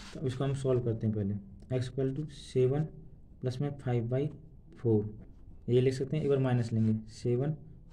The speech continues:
माइनस फ़ाइव बाई फ़ोर, सात और पाँच बारह बटे चार, कितना आ जाएगा, सात पाँच दो बटे चार, कितना आया,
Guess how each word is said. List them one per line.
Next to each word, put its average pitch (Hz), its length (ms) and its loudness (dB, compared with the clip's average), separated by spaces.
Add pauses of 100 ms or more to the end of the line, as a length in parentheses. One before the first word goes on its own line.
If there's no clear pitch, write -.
माइनस 123 320 0
फ़ाइव 120 260 0
बाई 131 160 0 (400)
फ़ोर, 110 240 0 (1080)
सात 131 340 -2
और 139 120 0
पाँच 139 180 -4
बारह 131 280 0
बटे 135 160 -2
चार, 143 260 -2
कितना 139 240 -6
आ 139 40 -4
जाएगा, 156 220 -2 (3000)
सात 127 200 -2
पाँच 139 180 0
दो 127 200 4
बटे 131 220 0 (880)
चार, 117 260 2 (2250)
कितना 131 180 0
आया, 151 120 2